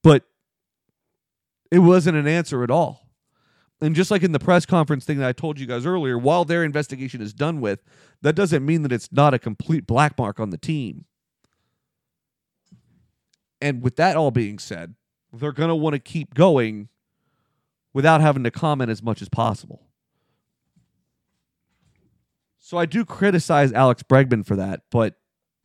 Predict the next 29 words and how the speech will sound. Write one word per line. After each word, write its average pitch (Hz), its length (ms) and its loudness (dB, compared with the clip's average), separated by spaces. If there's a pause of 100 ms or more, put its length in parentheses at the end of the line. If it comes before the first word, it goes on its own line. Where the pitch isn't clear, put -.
(1120)
I 131 100 -2
think 143 160 4
you 139 100 -6
gotta 147 240 4
understand 117 800 -6 (160)
the - 60 -12
position 113 400 -6
that 95 100 -8
he's 123 180 -6
probably 104 460 -8
in. 104 300 -6 (1120)
But 156 100 4
I 131 60 4
love 156 260 4
that 139 120 -4
he 147 120 -6
completely 123 720 -4 (480)
separates 135 760 0
himself 104 520 -6 (400)
from 120 200 0
it - 120 -2
as 135 220 2
if 170 140 0
he 208 180 -4
wasn't 170 320 4
part 165 260 2
of 127 60 0
the 98 80 -4
team. 92 300 -10